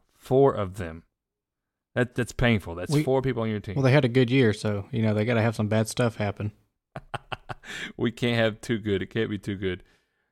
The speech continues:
Speaker 1: So
Speaker 2: Yeah, they can't just
Speaker 1: the
Speaker 2: win.
Speaker 1: Mm-mm. No,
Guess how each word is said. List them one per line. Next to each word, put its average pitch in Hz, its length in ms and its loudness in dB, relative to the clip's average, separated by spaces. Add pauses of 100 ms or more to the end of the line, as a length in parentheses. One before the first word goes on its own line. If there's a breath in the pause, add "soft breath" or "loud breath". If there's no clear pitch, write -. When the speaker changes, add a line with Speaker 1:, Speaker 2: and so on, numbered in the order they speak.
(140)
Speaker 1:
So 107 500 0
Speaker 2:
Yeah, 110 100 -4
they 107 100 -2
can't 117 220 -2
just 120 160 -2
Speaker 1:
the 120 80 -4
Speaker 2:
win. 110 240 -2 (800)
Speaker 1:
Mm-mm. 139 260 -12 (140)
No, 95 320 -4